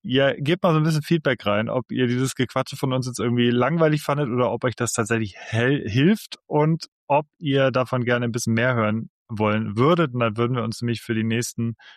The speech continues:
Ausgaben uns regelmäßig ein bisschen was rauspicken und so unsere Top-Produkte einfach hier ein bisschen mit einpflegen. Wir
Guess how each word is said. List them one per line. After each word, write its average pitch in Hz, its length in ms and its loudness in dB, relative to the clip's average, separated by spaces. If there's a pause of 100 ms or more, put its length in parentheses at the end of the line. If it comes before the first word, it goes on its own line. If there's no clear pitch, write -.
(120)
Ausgaben 113 680 -2
uns 131 320 -4
regelmäßig 123 500 0
ein 120 40 -2
bisschen 120 220 -2
was 104 180 -2
rauspicken 113 560 -2
und 107 100 -2
so 113 100 -8
unsere 110 280 -4
Top-Produkte 107 800 -4
einfach 107 300 -4
hier 117 180 0
ein 107 100 0
bisschen 110 240 -4
mit 110 240 -4
einpflegen. 139 760 0 (560)
Wir 117 420 2